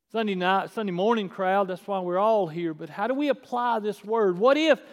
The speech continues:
what if God came to me in the middle of the night and said,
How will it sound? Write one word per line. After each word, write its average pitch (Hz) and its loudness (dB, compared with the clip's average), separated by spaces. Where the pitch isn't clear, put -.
what 311 4
if 339 2
God 277 8
came 277 2
to 240 0
me 277 2
in 214 2
the 208 0
middle 262 4
of 214 2
the 214 0
night 262 8
and 208 0
said, 254 4